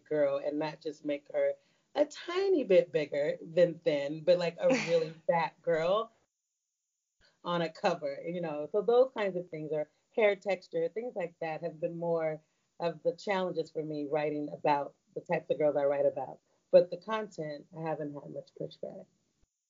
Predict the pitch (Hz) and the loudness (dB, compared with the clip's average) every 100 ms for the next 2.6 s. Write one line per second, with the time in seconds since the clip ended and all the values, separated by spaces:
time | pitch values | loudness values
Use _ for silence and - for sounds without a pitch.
0 | _ - - - - 240 247 233 226 220 | _ -20 -20 -20 -4 -2 0 2 0 0
1 | - 254 226 196 190 196 190 180 185 - | -4 -2 -2 -2 -2 -4 -2 -4 -4 -4
2 | 185 180 175 - - | 2 4 2 0 -4